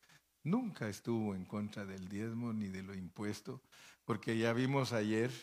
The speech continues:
eh, el último mensaje, que Tara, Tara quiere decir impuesto. Tara quiere decir cosa dedicada a Dios. Entonces notemos pues que Dios nos instruye a nosotros como iglesia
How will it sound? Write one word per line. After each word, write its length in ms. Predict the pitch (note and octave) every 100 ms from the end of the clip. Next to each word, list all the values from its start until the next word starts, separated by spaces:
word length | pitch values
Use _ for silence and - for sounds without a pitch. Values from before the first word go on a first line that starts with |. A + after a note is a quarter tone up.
| -
eh, 240 | A2+ G#2 G2
el 100 | G2
último 800 | A2 A2 A2+ G#2+ G2 G2 G2 -
mensaje, 540 | A#2+ G2 - G#2+ F#2+ C3 - - - _
que 120 | A2+
Tara, 560 | - B2 G#2+ B2+ E3 - - _ -
Tara 280 | A#2+ B2
quiere 300 | A2+ A#2+ A#2+
decir 340 | A2 G2+ A#2+ A2
impuesto. 640 | A2 A2+ F3 D#3+ - - _ _ _ _ _ _ _ _ _ _ _ _ _ _ _ _
Tara 320 | B2 A#2+ B2
quiere 300 | B2 A#2 A#2
decir 640 | G#2+ F#2 - A#2 A#2 A#2 -
cosa 380 | - B2 _ B2
dedicada 880 | A2 G2+ G2 - A#2+ A#2 A2 G#2+ C3+
a 140 | - G2
Dios. 440 | G#2+ C#3+ - - _ _ _ _ - - - _
Entonces 380 | B2+ C3+ E3+ G3
notemos 460 | E3+ B2+ E3+ F3+ D#3
pues 160 | E3+
que 160 | - D3
Dios 200 | D3 D#3+
nos 240 | E3+ C#3+
instruye 600 | C3 G#2+ - B2+ E3 E3+
a 60 | B2
nosotros 500 | A2+ G#2 B2+ E3 C3
como 280 | C#3+ A#2+ G#2+
iglesia 640 | G2 A2 A#2 - F3 A3